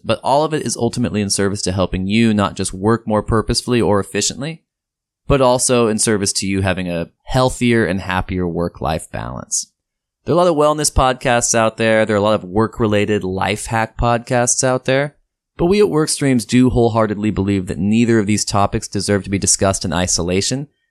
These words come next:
since one so undeniably affects the other.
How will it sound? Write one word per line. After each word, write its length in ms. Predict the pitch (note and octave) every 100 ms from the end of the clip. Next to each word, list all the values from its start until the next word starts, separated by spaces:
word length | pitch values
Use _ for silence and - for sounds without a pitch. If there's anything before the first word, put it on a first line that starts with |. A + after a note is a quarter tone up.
| -
since 240 | - F#2+
one 340 | G#2+ A#2 A2+ A2
so 400 | - A2 G#2 - _ _ _ A#2+
undeniably 720 | B2 A#2 G#2+ G#2 G2 F#2 F2+
affects 400 | - F2+ E2 -
the 180 | A#1+ A#1
other. 200 | G#1+